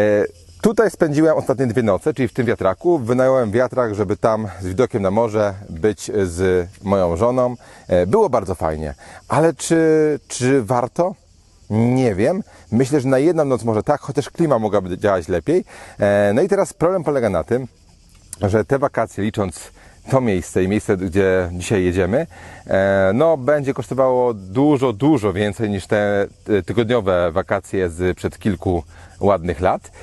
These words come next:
E, i, e, tak sobie myślę, że, mm, dzisiaj może opowiemy o tym, na czym warto, a czym nie warto oszczędzać. E, no więc zaczynamy od, e, noclegu. E, jeżeli masz, e, tryb plażowicza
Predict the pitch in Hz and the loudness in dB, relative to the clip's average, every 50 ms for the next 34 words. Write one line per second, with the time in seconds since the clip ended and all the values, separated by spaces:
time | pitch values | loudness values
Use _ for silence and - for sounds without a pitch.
0 | - - - - - - - - 92 92 92 95 95 95 95 92 - - - 139 | -20 -18 -18 -16 -14 -4 0 0 2 2 2 2 2 0 -2 -4 -6 -2 0 0
1 | 135 135 139 139 127 - - - - - - - - - 95 95 90 - 151 - | 2 2 2 0 -2 -4 -10 -20 -20 -20 -20 -16 -2 0 0 2 2 0 -2 0
2 | - 180 156 147 156 165 - - - 139 139 117 117 131 127 127 127 123 123 120 | 0 0 2 2 0 -2 0 0 2 2 2 0 2 2 2 4 4 2 2 0
3 | 113 107 101 - - - 95 92 87 82 85 90 123 143 - 143 131 120 113 113 | -2 -4 -10 -12 -10 -6 -4 -4 -4 -4 -4 -2 -2 0 2 2 2 2 2 0
4 | 110 - 95 107 123 110 107 - 120 117 - 127 107 107 98 98 104 123 120 - | 0 0 0 0 0 0 0 0 0 0 0 0 0 0 -2 0 0 0 0 -2
5 | - 101 87 85 127 143 139 - 139 120 110 - - 92 101 104 104 104 98 92 | -6 -8 0 0 0 0 0 -2 -2 0 0 -2 -2 -4 -2 0 0 0 0 0
6 | - 107 90 - - 90 82 76 76 - - - - - - - - - - - | -4 -6 -6 -2 -2 -2 -2 -2 -8 -14 -16 -20 -20 -20 -20 -20 -18 -18 -16 -4
7 | - - 104 - - - 311 381 339 262 196 196 135 156 170 165 156 127 127 127 | 0 2 2 2 0 -2 -4 0 0 2 0 0 0 0 0 0 2 0 -2 -2
8 | - - - - - - 110 107 110 110 110 107 117 135 - - 117 101 90 76 | -2 -6 -12 -8 -2 0 2 2 2 2 2 2 0 -2 -2 0 0 0 0 -2
9 | 80 71 - _ _ - - - - - - - 98 95 95 98 101 107 127 147 | -6 -10 -10 _ _ -20 -20 -20 -20 -20 -6 0 2 2 2 2 2 2 2 2
10 | 139 117 107 156 190 185 151 151 135 117 104 90 82 - - - - - - - | 2 2 0 0 0 2 0 0 2 2 2 0 0 -4 -10 -16 -16 -16 -14 -2
11 | - 95 90 90 87 - - 131 139 - - - - 135 131 107 127 120 110 110 | 0 2 2 2 0 0 0 -2 -2 -2 -6 -2 0 0 0 2 0 0 0 -2
12 | - - - 73 | -2 -2 -6 -8